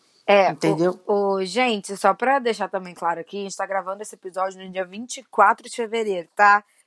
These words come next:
Speaker 1: Ele vai ao ar em março, <laughs> depois do Carnaval, mas ainda não vivemos o Carnaval, que teoricamente não vai ter, mas vai ter, nesse período. Então, a gente tá meio sem saber o que vai rolar de fato. Inclusive, a gente acordou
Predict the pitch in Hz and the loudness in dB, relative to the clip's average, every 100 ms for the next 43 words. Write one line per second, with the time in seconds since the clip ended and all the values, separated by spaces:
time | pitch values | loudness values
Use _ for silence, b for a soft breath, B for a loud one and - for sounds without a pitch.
0 | _ 208 226 214 226 226 214 202 196 214 | _ -6 -6 -2 -2 -2 -4 -4 -4 -6
1 | 254 233 180 196 - - 240 277 _ _ | -8 -6 -6 -6 -16 -16 -14 -14 _ _
2 | 180 _ 254 247 - 208 247 - 233 214 | _ _ -6 -6 -6 -4 -4 0 0 2
3 | 190 180 190 226 b b 220 - 220 233 | 0 0 0 0 b b _ -8 -8 -6
4 | 254 254 254 254 262 302 262 262 262 262 | -8 -6 -6 -4 -6 -8 -4 -4 -4 -8
5 | - 247 247 240 220 190 196 220 247 - | -4 -2 -2 -2 2 2 2 0 -10 -16
6 | _ _ _ 202 190 - 185 185 180 185 | _ _ _ -12 -12 -4 -4 -4 -10 -16
7 | 180 180 175 185 180 208 196 160 165 - | -16 -10 -4 -4 -2 -2 0 0 -2 -4
8 | 180 226 269 _ _ _ _ _ _ _ | -4 -4 -6 _ _ _ _ _ _ _
9 | _ 220 220 233 226 - 269 277 262 220 | _ -8 2 2 2 2 2 2 0 -2
10 | 185 170 151 147 185 190 185 196 196 196 | -2 -10 -14 -16 -12 -12 2 6 8 8
11 | 202 202 190 202 - 220 214 214 220 233 | 6 4 4 -2 -2 -2 0 -4 -2 -2
12 | 226 226 220 233 208 208 214 220 226 214 | -4 -6 -6 -6 -2 -2 0 -4 -4 0
13 | 214 226 196 196 196 202 - 170 175 - | 0 2 4 4 2 -12 -4 -2 -2 -8
14 | 220 214 202 208 170 202 208 208 208 208 | -12 -12 -18 -18 -18 -14 -14 -14 -12 -10
15 | 190 214 202 170 185 202 247 | -8 -8 -10 -8 -2 0 0